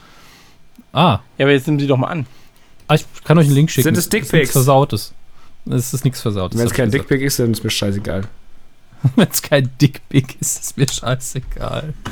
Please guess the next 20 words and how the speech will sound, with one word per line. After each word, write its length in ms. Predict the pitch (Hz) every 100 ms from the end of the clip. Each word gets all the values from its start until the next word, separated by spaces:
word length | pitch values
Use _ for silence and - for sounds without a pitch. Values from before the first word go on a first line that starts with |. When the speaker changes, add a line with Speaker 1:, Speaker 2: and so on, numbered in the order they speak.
| - -
Speaker 1:
Ist 80 | -
eigentlich 200 | 175 175
s-, 160 | - -
sehr 220 | 143 170
lieb, 260 | 165 185 220
ist 160 | 156 165
eine 80 |
Hörerin 320 | 147 190 190 175
von 180 | 165
uns, 300 | 151 156 - -
die 120 | 151 147
einen 80 |
signierten 420 | 139 143 160 175 139
Schuh 220 | 180 208
von 180 | 196 156
uns 220 | 127 -
hat. 240 | 107 - -
Star 280 | - 135 170
Wars 200 | 160 -
Sneaker. 340 | 123 120 95